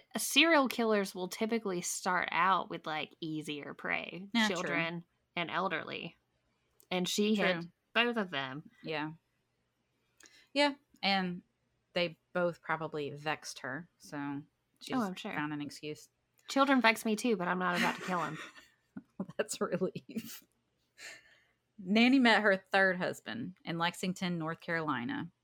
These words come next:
Speaker 2: through another Lonely Hearts column. Three days later, she married Arlie Lanning. Arlie had once lived in Alabama and was another alcoholic womanizer.
Speaker 1: Wait a minute. She married this guy after three days?
Speaker 2: After three days.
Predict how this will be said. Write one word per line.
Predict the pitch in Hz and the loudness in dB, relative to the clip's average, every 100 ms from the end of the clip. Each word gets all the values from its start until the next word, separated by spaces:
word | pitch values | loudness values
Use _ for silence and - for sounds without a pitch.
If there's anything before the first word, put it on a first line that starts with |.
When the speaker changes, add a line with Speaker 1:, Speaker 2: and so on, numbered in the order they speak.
| - | -2
Speaker 2:
through | 220 | 2
another | 233 247 269 | 4 4 4
Lonely | 190 160 147 | 2 0 0
Hearts | 156 - - | -2 -6 -4
column. | 147 139 120 175 - _ _ _ _ _ _ _ | -4 -2 -4 -10 -12 _ _ _ _ _ _ _
Three | 240 | 2
days | 262 262 214 | 6 6 6
later, | 175 170 175 185 _ | 4 4 2 -2 _
she | - - | -10 -4
married | 170 156 156 - | -4 -4 -6 -2
Arlie | 160 180 202 214 220 208 | 4 4 4 0 -2 -6
Lanning. | 175 156 - - - 185 _ _ - - | -8 -6 -6 -6 -10 -12 _ _ -20 4
Arlie | 202 220 240 | 6 6 4
had | 202 | 2
once | 180 185 - | 0 0 0
lived | 180 | 0
in | 165 | 0
Alabama | 151 151 143 139 151 156 | 2 2 0 0 0 0
and | 156 165 | -2 -4
was | 170 | -2
another | 202 226 233 | 0 2 4
alcoholic | 175 143 147 143 147 147 147 | 4 2 0 -2 -2 -2 -6
womanizer. | 143 139 131 143 143 147 160 _ _ _ _ _ _ - | -8 -6 -4 -6 -6 -8 -10 _ _ _ _ _ _ 0
Speaker 1:
Wait | 214 180 | 2 4
a | |
minute. | 165 160 165 - - _ _ _ _ - - - _ _ _ _ _ | 2 -2 -4 -8 -16 _ _ _ _ -16 -14 -14 _ _ _ _ _
She | - - 311 | -4 2 4
married | 254 269 277 | 6 6 4
this | 262 214 | 2 2
guy | 214 233 | 4 4
after | 240 214 | 4 0
three | 208 196 208 | 0 2 2
days? | 165 202 240 - - | 2 2 0 -2 -6
Speaker 2:
After | 170 - | -6 -6
three | 143 151 | -10 -4
days. | 180 151 - - - | 0 0 -2 -8 -12